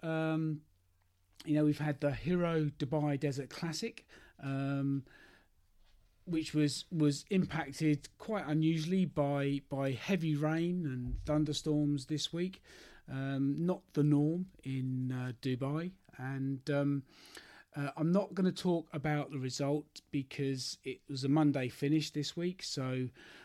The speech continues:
I'm not gonna talk too much about that as, um, you know, some of you may not have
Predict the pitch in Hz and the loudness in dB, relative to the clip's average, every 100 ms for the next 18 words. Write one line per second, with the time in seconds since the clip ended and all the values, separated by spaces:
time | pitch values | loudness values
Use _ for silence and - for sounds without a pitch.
0 | - 131 147 185 160 151 156 135 - 151 | -14 -6 -2 -2 -2 -2 0 0 0 0
1 | 143 117 123 120 113 113 - 120 117 110 | 0 -2 -6 -6 -6 -10 -8 -8 -6 -6
2 | - - - 127 117 117 113 113 117 120 | -8 -10 -12 -10 -8 -8 -8 -8 -8 -12
3 | - 123 113 120 143 131 127 139 139 135 | -12 -10 -10 -6 -4 -2 0 0 2 2
4 | 143 127 127 | 2 0 -4